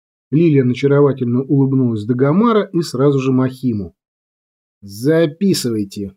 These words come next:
грубовато согласился приотский консул. «Я могу продолжать?» «Хотите перейти к главному вопросу?»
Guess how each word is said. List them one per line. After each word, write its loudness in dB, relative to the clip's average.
грубовато 2
согласился -4
приотский 0
консул. -6
«Я 0
могу 2
продолжать?» 2
«Хотите 2
перейти 0
к -2
главному 4
вопросу?» 2